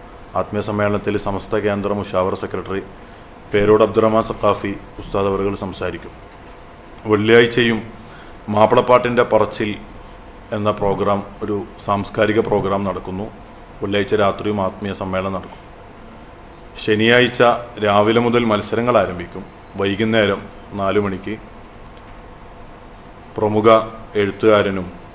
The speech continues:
ആക്ടിവിസ്റ്റും ആയ ഡോക്ടർ റാം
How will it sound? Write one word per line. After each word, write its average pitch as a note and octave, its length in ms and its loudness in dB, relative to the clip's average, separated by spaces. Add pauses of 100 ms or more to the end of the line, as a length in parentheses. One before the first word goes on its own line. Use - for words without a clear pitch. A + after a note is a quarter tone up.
(720)
ആക്ടിവിസ്റ്റും G2+ 580 -4 (1300)
ആയ G2+ 80 2 (140)
ഡോക്ടർ G#2 360 4 (240)
റാം A2 180 6